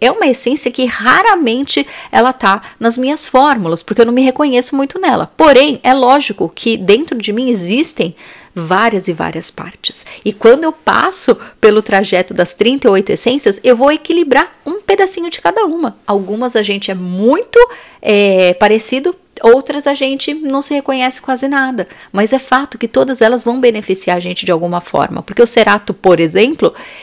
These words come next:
é uma essência que ativa muito a nossa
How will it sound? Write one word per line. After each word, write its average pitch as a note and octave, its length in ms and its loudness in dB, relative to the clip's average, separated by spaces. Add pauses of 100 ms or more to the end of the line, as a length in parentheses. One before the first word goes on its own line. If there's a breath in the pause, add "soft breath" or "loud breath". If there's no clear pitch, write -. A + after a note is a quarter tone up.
(140 loud breath)
é G3 140 2
uma G3+ 160 -2
essência A3+ 420 -4
que A#3+ 100 -6
ativa A3+ 380 0
muito B3 500 -2
a B3+ 80 -2
nossa A#3 340 -2